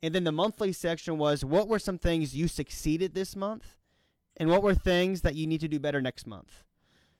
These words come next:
And, and that really helped me be more positive.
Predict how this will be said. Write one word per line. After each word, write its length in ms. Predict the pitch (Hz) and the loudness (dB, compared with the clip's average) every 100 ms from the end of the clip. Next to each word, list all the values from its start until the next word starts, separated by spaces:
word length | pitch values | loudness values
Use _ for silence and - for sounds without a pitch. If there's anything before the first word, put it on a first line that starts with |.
| _ _ - | _ _ -4
And, 200 | 175 147 175 | 0 0 0
and 200 | 170 185 | -2 0
that 140 | 247 | -2
really 960 | 214 165 170 214 240 214 151 139 139 - - | -4 -2 4 6 6 4 -2 -2 -8 -12 -10
helped 420 | 175 180 - 165 | -4 -4 -4 -8
me 500 | 156 156 147 139 131 _ _ _ _ - | -4 -4 -4 -6 -10 _ _ _ _ -2
be 120 | 185 | 0
more 200 | 165 143 | 2 0
positive. 680 | - 131 120 123 73 - | 0 -6 -6 -10 -18 -20